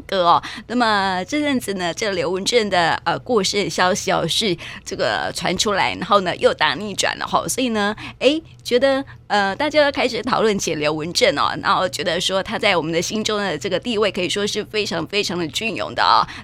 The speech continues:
那么刘文正呢，很多年轻人不太熟悉他，不过呢，《兰花草》这首歌应该都有听过吧？你觉得呢，玉云？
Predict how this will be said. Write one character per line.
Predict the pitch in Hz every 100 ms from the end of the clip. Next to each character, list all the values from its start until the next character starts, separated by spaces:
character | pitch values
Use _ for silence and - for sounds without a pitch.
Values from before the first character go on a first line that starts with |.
| -
那 | 269
么 | 254 208 190 170 170
刘 | 185 214
文 | 262
正 | 277 311
呢， | 233
很 | 202 -
多 | 269
年 | 285 240 208
轻 | 208
人 | 190
不 | 135
太 | 135 185
熟 | 170 147
悉 | 160 165 160
他， | 196 151 - -
不 | -
过 | 339
呢， | 294 247 202
《兰 | 180 220
花 | 208
草》 | 208 185
这 | - 214
首 | - 147
歌 | - 175 - -
应 | 277 285
该 | 285 277 277
都 | 262 262
有 | 165
听 | - 247 233
过 | 240 143
吧？ | 117 120 - - - - -
你 | -
觉 | - 160
得 | 170
呢， | 185 127
玉 | 143 104
云？ | 110